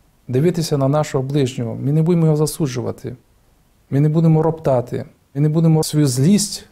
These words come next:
привертати на нього, тому що будемо розуміти, що та людина така ж слабка, як я. Я розумію свою слабість, і тому співчуваю слабості іншої людини.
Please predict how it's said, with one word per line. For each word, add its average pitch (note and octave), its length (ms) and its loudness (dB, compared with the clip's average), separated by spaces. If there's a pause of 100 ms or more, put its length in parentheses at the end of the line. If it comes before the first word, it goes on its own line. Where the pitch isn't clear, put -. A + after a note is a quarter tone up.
(200)
привертати D3 480 0
на D#3 160 4
нього, C3 380 0
тому C3 200 -4
що D3 140 -10
будемо D3+ 240 0
розуміти, E3+ 480 2
що C#3+ 480 -2
та F#3+ 120 0
людина F3+ 260 0
така E3 240 -2
ж D#3+ 60 -4
слабка, D#3 300 -2
як C#3 220 -2
я. C3 200 -2 (420)
Я C#3+ 80 2
розумію D3 360 4
свою A3+ 280 0
слабість, C#3 600 -4 (920)
і B2 80 -6
тому F#3 260 2
співчуваю E3 580 0
слабості D#3 600 -4
іншої C3+ 360 -4
людини. A#2 380 -6